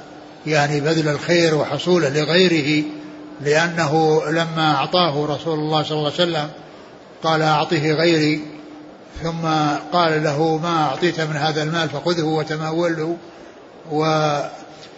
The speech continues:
فذكر أنه رضي الله عنه أعطاه الرسول صلى الله عليه وسلم، وأنه طلب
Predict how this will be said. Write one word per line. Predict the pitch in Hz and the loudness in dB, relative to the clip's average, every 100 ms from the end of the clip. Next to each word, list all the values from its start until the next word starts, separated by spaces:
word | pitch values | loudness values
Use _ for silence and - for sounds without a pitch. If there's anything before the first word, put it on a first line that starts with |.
| - - - | -20 -20 -10
فذكر | 160 156 147 135 - - - - - - 170 196 202 165 151 - - - - - - - - - - - - - - - - 175 | -4 0 0 -2 -6 -12 -20 -20 -20 -4 0 2 4 4 2 -2 -14 -18 -20 -18 -18 -20 -20 -20 -18 -18 -20 -20 -20 -20 -8 -4
أنه | 175 165 156 156 147 - - - - - | 0 2 2 2 0 -6 -16 -18 -16 -6
رضي | 170 165 | -2 2
الله | 160 156 147 | 2 2 2
عنه | 160 196 156 170 160 156 - - - - - - | 2 2 0 -2 -4 -6 -10 -16 -20 -18 -12 -4
أعطاه | 143 139 214 170 | -2 2 4 4
الرسول | 170 156 180 175 | 2 0 0 0
صلى | 170 | 0
الله | 156 147 | 0 0
عليه | 165 | 0
وسلم، | 160 156 | 0 -2
وأنه | 156 170 170 147 165 | -2 -2 -2 0 0
طلب | 170 180 165 | 2 2 2